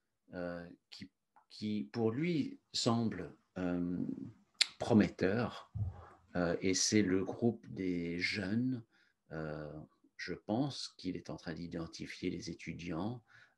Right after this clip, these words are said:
euh, en mille neuf cent soixante-huit, euh, c'est le counter-movement,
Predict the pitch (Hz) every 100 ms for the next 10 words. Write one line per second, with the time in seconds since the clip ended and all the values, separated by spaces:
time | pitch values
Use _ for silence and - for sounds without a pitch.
0 | - 80 76 78 82 - 50 - 78 87
1 | 80 - - - - - 82 - - 117
2 | 131 - - - - _ - 76 73 78
3 | - 92 - 76 73 - - - 104 101
4 | 92 101 110 117 113 113